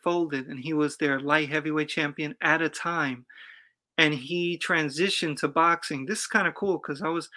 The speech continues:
I was like, "Oh, let me hear this, let me hear this." He said, um, the thing he learned was, number one,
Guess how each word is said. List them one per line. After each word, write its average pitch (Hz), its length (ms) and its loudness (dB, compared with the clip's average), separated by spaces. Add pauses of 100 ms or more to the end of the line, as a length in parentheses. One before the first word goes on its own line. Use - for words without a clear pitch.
(300)
I 233 80 2
was 247 80 0
like, 233 120 4
"Oh, 254 160 6
let 220 140 4
me 240 100 6
hear 247 140 4
this, 175 160 -4
let 175 60 -4
me 175 60 -4
hear 185 100 -2
this." 151 120 -8 (520)
He 185 120 2
said, 175 320 4 (480)
um, 151 460 2 (520)
the 156 180 2
thing 220 260 4
he 202 220 2
learned 170 500 0 (440)
was, 143 580 4 (320)
number 170 340 2
one, 160 480 4